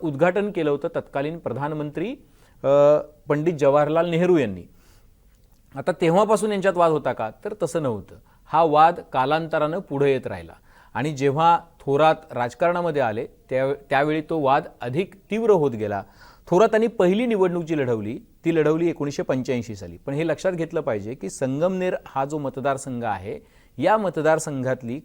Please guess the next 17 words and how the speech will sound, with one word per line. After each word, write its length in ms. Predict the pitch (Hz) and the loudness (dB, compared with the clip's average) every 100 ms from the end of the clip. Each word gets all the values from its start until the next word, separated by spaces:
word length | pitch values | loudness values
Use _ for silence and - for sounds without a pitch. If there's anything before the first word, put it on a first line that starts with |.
| - | -4
काही 240 | 127 180 | -2 0
गावं 320 | 180 143 143 | 4 4 4
जी 140 | 127 123 | 0 -4
आहेत, 200 | 101 92 | -4 -8
म्हणजे 140 | 110 120 | -8 -6
जवळपास 500 | 123 151 151 - - | -4 -6 -8 -8 0
सव्वीस 500 | 156 147 226 240 160 | 0 0 -2 -2 0
गावं 340 | 127 107 107 - _ - _ | 0 0 -4 -6 _ -20 _
ही 100 | 180 | -8
शिर्डी 440 | 196 - 160 170 214 | -8 -2 0 0 0
विधानसभेला 640 | 160 143 147 147 139 135 | 0 0 -2 -4 -4 -4
जोडलेली 420 | 120 110 98 95 | -4 -8 -8 -10
आहेत, 100 | 82 - _ _ - | -12 -20 _ _ -10
म्हणजे 320 | 127 208 - - | -2 -2 -2 -14
शिर्डीला 460 | - 165 180 180 | -4 -2 2 2
जोडलेली 380 | 139 117 101 90 | 0 -4 -6 -12
आहेत. 160 | 90 | -16